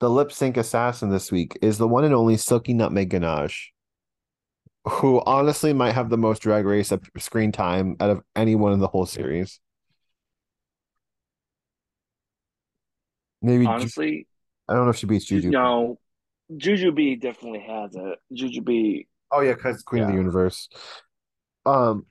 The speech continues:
Speaker 2: Well, no, not because Queen of the Universe, 'cause that bitch went home first.
Speaker 1: Oh! <laughs> I didn't watch Queen of the Universe.
Speaker 2: Sh-,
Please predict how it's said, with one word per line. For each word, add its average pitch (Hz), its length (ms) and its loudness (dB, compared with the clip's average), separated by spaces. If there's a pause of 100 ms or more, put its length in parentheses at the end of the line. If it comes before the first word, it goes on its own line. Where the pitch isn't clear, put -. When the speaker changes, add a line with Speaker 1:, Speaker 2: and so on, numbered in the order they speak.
Speaker 2:
Well, 170 240 2
no, 165 300 2
not 147 200 0
because 147 260 -6
Queen 143 180 -8
of 123 40 -8
the 123 40 -6
Universe, 113 280 -6
'cause 113 120 -18
that 131 160 -2
bitch 131 180 -6
went 117 160 -6
home 110 140 -8
first. - 420 -8 (420)
Speaker 1:
Oh! 254 400 8 (240)
<laughs> - 240 -8
I - 880 -8
didn't 131 180 2
watch 104 220 -2
Queen 107 200 0
of 98 80 -2
the 101 200 0
Universe. 127 680 0 (1300)
Speaker 2:
Sh-, 180 480 -4